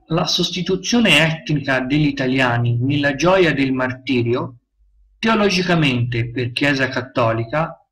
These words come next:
sarà come il sacrificio di Isacco e di Cristo in croce, un dono supremo offerto a Dio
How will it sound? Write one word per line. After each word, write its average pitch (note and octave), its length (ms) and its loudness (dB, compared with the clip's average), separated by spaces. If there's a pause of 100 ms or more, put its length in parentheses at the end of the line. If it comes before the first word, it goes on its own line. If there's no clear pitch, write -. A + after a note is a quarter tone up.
(120)
sarà C#3 460 -2
come F3 300 2
il F3+ 80 0
sacrificio F#3+ 800 0
di D3 140 2
Isacco B2+ 680 -2
e D3+ 160 -2
di F3+ 120 -2
Cristo D3+ 380 -2
in C3+ 160 -2
croce, A#2+ 560 -4 (360)
un C#3 220 -2
dono F#3+ 280 2
supremo B2 800 0
offerto C3+ 580 -2
a B2 80 0
Dio A#2+ 520 0